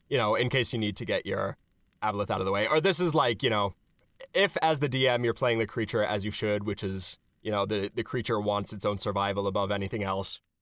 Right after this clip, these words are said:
this is your way to showcase that the Aboleth is getting nervous, right?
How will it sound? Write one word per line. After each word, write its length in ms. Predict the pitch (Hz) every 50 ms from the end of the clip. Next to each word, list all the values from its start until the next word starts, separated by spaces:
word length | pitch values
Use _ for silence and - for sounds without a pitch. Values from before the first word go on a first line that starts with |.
| _ _ _ _ _ _ _
this 240 | 120 117 107 - -
is 260 | 110 98 104 98 -
your 380 | 113 104 101 101 101 104 101 - _ _ _ _
way 260 | - 113 107 104 101
to 180 | 101 - - 107
showcase 720 | - - - 113 104 101 - - 104 98 95 92 - - -
that 220 | - 110 104 98 -
the 400 | - 101 101 98 95 95 101 95 - _ _ _ -
Aboleth 340 | 107 101 104 104 101 -
is 100 | - 101
getting 280 | 92 - 98 101 104 101
nervous, 480 | 98 98 98 - 95 98 - - - -
right? 220 | 107 104 101 -